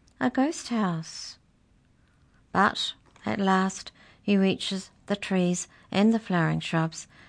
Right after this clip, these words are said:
and is relieved beyond belief that they are the right ones and that, after pushing through the now familiar gap, the old villa, with its grey weatherboards, is indeed still sitting squarely in the centre of the tight-knit ring.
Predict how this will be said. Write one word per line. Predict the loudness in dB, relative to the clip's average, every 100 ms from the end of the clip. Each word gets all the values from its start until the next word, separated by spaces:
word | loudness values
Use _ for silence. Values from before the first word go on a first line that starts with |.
| -10
and | 2 2
is | 4
relieved | 4 6 6 4 0 -14 -20 -6
beyond | 4 6 6 6
belief | 4 4 2 -2
that | -6 0
they | 0 2
are | 2 4 4
the | 2
right | 0 0
ones | 0 0 -2 -4 -12 _
and | 0 2
that, | 4 2 -2 -12 -20 -20 -18 -6
after | -6 -6
pushing | 0 0 2 0
through | 2 0
the | 2
now | 4 2
familiar | 2 0 2 2
gap, | 0 2 2 -2 _ -20 -20 -20 _
the | 0 4
old | 4 2 2
villa, | 2 4 0 -4 _ _ _
with | -6
its | -6 -6
grey | -2 0
weatherboards, | 2 0 0 -2 -2 -2 -4 -12 -20 -14
is | -4 6
indeed | 6 8 6 6 0
still | 0 0 2
sitting | -2 0 0
squarely | -2 0 2 2 0 -2 -10 _ -20 -4
in | 0
the | 0
centre | 2 0 0 -2 -4
of | -6
the |
tight-knit | -6 0 0 0 -4
ring. | -2 -2 0 -2